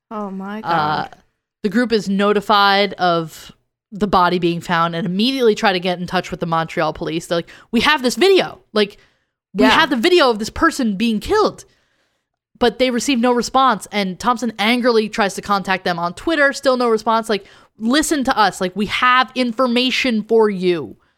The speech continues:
Speaker 1: Yeah.
Speaker 2: Um, but they're not getting anywhere with it.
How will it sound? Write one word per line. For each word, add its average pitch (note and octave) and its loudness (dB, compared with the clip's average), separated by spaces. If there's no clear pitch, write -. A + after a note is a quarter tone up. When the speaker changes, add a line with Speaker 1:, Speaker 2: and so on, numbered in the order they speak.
Speaker 1:
Yeah. G3 2
Speaker 2:
Um, E3 -8
but G#3 -2
they're G#3+ 4
not G#3 2
getting F#3 0
anywhere D#3+ -4
with A2+ -10
it. G2+ -12